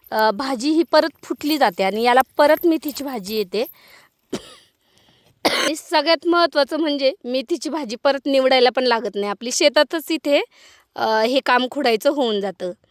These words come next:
म्हणजे घरी गेल्यावर निवडायचं वगैरे काहीच टेन्शन नाही. अशी ताजी ताजी भाजी आपण शेतातली करणार आहे. साईडला हे जे आहे हे पूर्ण गव्हाचं शेत आहे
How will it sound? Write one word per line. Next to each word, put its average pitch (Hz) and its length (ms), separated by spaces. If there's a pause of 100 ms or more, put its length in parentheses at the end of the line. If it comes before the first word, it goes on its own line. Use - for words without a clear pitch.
(320)
म्हणजे 220 220
घरी 262 300
गेल्यावर 262 360
निवडायचं 262 560
वगैरे 262 240
काहीच 294 360
टेन्शन 254 400
नाही. 220 180 (380)
अशी 220 200
ताजी 240 400
ताजी 254 220
भाजी 226 280
आपण 233 300
शेतातली 214 440
करणार 190 380
आहे. 175 100
साईडला - 920
हे 269 200
जे 262 120
आहे 269 300
हे - 300 (160)
पूर्ण 311 420 (220)
गव्हाचं 294 440
शेत 247 260
आहे 226 120